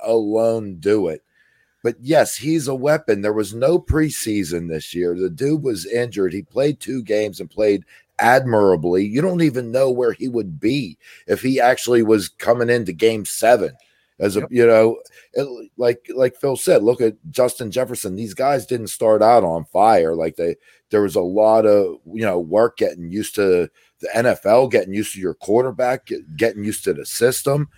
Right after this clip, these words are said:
Speaker 1: Uh, he's by far not a bust, but I don't think he can do it himself. He's definitely gonna be a weapon. I mean, I, I, I,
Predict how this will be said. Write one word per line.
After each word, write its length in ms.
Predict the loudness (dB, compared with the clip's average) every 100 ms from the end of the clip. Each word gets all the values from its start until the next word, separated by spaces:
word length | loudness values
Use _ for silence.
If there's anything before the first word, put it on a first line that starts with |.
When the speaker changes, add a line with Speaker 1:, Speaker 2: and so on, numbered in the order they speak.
| _ _ _ _ _
Speaker 1:
Uh, 640 | -20 -20 _ _ _ -12 -12 -12 _ 2
he's 460 | 4 4 2 -2 -8
by 400 | -6 4 6 4
far 380 | 4 6 6
not 260 | 4 2 2
a 60 | 2
bust, 460 | 4 4 4 0
but 140 | -4 -2
I 140 | 2 0
don't 200 | 0 -6
think 220 | -10 -10
he 120 | -10
can 380 | -8 -8 -8 -6
do 220 | 0 0
it 140 | 0 -4
himself. 720 | -6 -6 -6 -2 0 0 -4
He's 220 | -10 -6
definitely 400 | -4 -4 -4 -8
gonna 180 | -6 -6
be 200 | -2 -2
a 60 | 0
weapon. 500 | 0 -2 0 -4 -4 _ _ _ _ _ _ -4
I 80 | -2
mean, 200 | -2 -6
I, 1000 | -8 -12 _ -20 _ _ _ _ 2 4
I, 40 |
I, 220 | 6 6